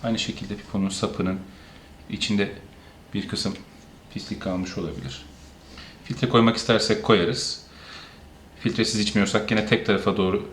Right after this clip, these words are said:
çevirerek pipoyu sabitledik. Şimdi flake tütünü aldığımız zaman elimize,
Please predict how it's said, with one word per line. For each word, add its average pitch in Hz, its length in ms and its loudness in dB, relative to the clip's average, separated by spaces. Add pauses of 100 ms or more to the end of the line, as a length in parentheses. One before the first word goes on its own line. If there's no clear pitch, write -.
(100)
çevirerek 101 560 2 (520)
pipoyu 104 280 2
sabitledik. 92 680 2 (720)
Şimdi 135 220 2
flake 143 320 4
tütünü 143 240 2
aldığımız 135 460 8
zaman 107 240 6
elimize, 95 380 2